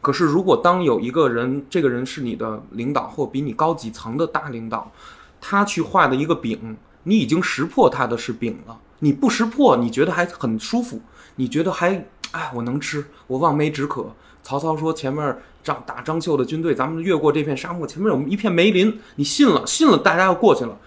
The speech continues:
但问题是，以今天的人的见识，信息时代给大家的这种，你懂吗？信息，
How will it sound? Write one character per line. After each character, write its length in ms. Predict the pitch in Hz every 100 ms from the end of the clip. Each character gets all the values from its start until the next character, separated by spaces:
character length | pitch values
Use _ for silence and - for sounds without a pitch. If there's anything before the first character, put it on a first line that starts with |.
| - -
但 200 | - 220
问 180 | 226 202
题 180 | 117 123
是， 300 | 120 131 113 - -
以 140 | 135
今 320 | - 196 214
天 240 | 208 180 160
的 100 | 139
人 220 | 120 120
的 260 | 131 120 117 -
见 280 | - 170 127
识， 380 | 117 - 113 117
信 220 | - - 147
息 100 | 165
时 160 | 147
代 160 | 139 135
给 100 | 113
大 160 | 131
家 180 | 123 143
的 80 | 139
这 160 | 131 123
种， 200 | 113 107 - - - _ _
你 100 | 120
懂 120 | 123
吗？ 80 | 113
信 260 | 110 - 135
息， 320 | 127 147 147